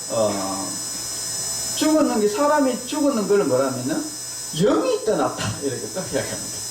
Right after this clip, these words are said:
아니, 똑같이 사람이 죽었는데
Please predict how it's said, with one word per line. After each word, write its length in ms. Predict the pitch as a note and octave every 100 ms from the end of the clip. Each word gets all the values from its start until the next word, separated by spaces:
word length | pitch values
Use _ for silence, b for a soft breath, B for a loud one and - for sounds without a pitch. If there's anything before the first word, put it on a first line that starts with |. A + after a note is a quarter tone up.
| - - - - - - -
아니, 200 | D#4 D#4
똑같이 480 | D#4+ D#4+ F4 F4+ G#4+
사람이 380 | F#4+ D4+ B3+
죽었는데 680 | A#3+ A3 F3+ D#3+ E3 C#3